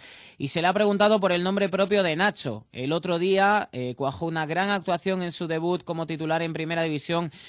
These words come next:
en ese partido ante el Mallorca, descansó en Copa, donde Casado jugó los noventa minutos, y la pregunta era clara.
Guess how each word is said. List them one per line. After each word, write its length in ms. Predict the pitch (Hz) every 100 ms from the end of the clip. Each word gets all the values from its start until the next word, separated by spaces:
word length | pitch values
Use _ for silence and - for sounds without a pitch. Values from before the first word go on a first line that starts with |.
| - -
en 140 | 143
ese 200 | 165 -
partido 320 | 160 156 160
ante 160 | 156 147
el 80 | 151
Mallorca, 640 | 160 180 208 202 208 214
descansó 540 | 165 143 - 143 - 175
en 140 | 160
Copa, 320 | 180 185 196
donde 240 | 175 151 147
Casado 360 | 147 175 165
jugó 260 | 123 160 180
los 160 | 156
noventa 320 | 139 147 147 160
minutos, 520 | 165 175 180 208 - - - -
y 120 | 147
la 120 | 151
pregunta 400 | 151 151 196 196
era 140 | 160
clara. 440 | 147 190 165 120